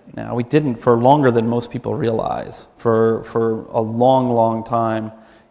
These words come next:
even the front page of Wikipedia was editable. Uh, for, for a while, you could,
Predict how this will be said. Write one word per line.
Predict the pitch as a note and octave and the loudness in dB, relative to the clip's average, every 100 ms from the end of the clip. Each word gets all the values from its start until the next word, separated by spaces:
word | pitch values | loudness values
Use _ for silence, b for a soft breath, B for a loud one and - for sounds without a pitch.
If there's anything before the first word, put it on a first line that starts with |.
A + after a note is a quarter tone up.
| - | -4
even | D3 C#3+ | 0 2
the | A#2 | 2
front | A2 B2 A#2+ | 0 -4 -2
page | A#2 | -2
of | A#2 | -2
Wikipedia | A2+ - A2 A#2+ A2+ | -6 -10 -6 -4 -2
was | A2 A2 | -2 -2
editable. | A2+ A2+ A2+ A2 A2+ A2 B B B B - | -2 -2 -2 -2 -2 -4 B B B B -6
Uh, | A2+ A2+ A2+ A2 G#2 G#2+ | -4 -4 -6 -8 -8 -10
for, | - B2+ - | 0 2 2
for | - B2 | 6 6
a | |
while, | A#2+ D3 C#3+ B2+ | 10 8 8 6
you | B2 | 0
could, | B2 | -4